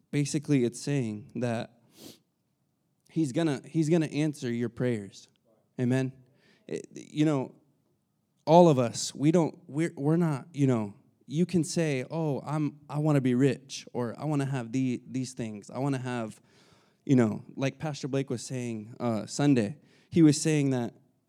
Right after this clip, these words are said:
you really don't wanna be rich because that's gonna destroy your life. You know, let God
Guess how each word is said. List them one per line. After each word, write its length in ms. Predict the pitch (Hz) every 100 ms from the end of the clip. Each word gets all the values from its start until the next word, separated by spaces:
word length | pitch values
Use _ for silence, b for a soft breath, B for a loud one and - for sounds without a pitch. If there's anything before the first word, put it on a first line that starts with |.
| _ _ _ _ _ _ _ _
you 180 | 135 156
really 340 | 135 185 175
don't 280 | 120 135 147
wanna 200 | 143 131
be 180 | 113 123
rich 500 | 117 135 - - - _ _
because 480 | 139 143 147 123 110
that's 260 | 120 151 -
gonna 220 | 165 131
destroy 520 | 110 - - 147 160
your 180 | 143 110
life. 400 | 117 139 92 - _ _ _ _ _ _ - _
You 100 | -
know, 200 | 151 131 - _ _ _ _ _
let 340 | - 156 170 147
God 460 | 143 175 160 110